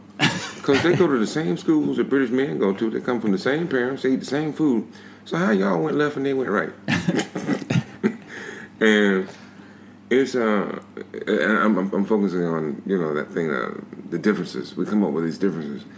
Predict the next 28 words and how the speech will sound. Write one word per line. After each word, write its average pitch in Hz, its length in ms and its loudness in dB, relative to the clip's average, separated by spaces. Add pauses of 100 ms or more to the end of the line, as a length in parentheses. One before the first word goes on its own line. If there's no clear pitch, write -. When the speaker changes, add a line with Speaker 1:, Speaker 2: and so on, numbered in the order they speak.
(140)
Speaker 2:
and 78 100 0
we 92 60 2
somehow 85 300 -2
seem 80 220 -2
to 76 60 -4
exclude 80 340 -2
ourselves. 69 520 -4 (280)
Speaker 1:
Yeah. 104 200 -6 (160)
Speaker 2:
It - 60 -4
was 78 200 -2
like, 73 240 -6
uh, 64 380 -6 (1900)
I 107 60 2
got 101 140 4
upset 90 300 -2
with 78 140 -4
my 76 140 -4
family 80 400 -4 (840)
after 71 260 -6
I 76 40 -4
started 78 280 -4
getting 76 160 -6
some 76 160 -6
notoriety, 73 580 -4 (880)
and 71 420 -4
I 67 60 -6
saw 76 340 -6
how 52 500 -8